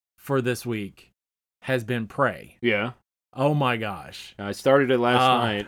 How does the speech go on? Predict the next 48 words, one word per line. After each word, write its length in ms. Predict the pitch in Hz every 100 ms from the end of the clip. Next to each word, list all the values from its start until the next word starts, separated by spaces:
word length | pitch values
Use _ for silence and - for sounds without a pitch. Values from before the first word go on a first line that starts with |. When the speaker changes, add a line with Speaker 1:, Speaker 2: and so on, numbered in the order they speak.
| -
Speaker 1:
oh, 380 | 123 156 160 135 -
uh, 60 |
you 160 | 147 147
didn't 200 | 175 143
finish 280 | 165 208 214
it? 140 | 269
Speaker 2:
I, 140 | 214 110
f-, 220 | - 120
I 80 | 104
fell 200 | - 156
asleep. 360 | 117 135 139 107
I 40 |
started 300 | 101 - 233
Speaker 1:
Oh 60 | 247
my 60 | 254
Speaker 2:
it 20 |
way 200 | 269 269
too 40 |
Speaker 1:
gosh. 80 | 104
Speaker 2:
late. 300 | 104 98 98 107 -
I 80 | -
was 100 | 135
pl-, 80 | 139
Speaker 1:
Oh. 40 | 135
Speaker 2:
I 100 | 135
was 120 | 131
playing 220 | 160 151
Fortnite 420 | - 131 117 113
with 160 | 107 107
the 80 | 101
kids. 260 | 110 98 101
Speaker 1:
Ah. 480 | 123 123 110 95 87 _ _ _ _ _ _ - -
It, 260 | - 131 117
it's, 240 | 135 -
uh, 260 | 131 120 117
Hulu's 560 | 127 160 156 151 143 -
number 480 | - 120 127 143 147
one 260 | 139 135 131
movie 340 | 123 123 113
now. 440 | 95 69 58 98 - -
Speaker 2:
Yeah. 320 | 120 101 104
Speaker 1:
It's, 320 | 107 107 -
uh, 280 | 117 101 98
it's 500 | 101 - 104 - - _ _ 107
beat 240 | 117 117
all 180 | 113 117
the 140 | 117
other 480 | 107 110 113 110 110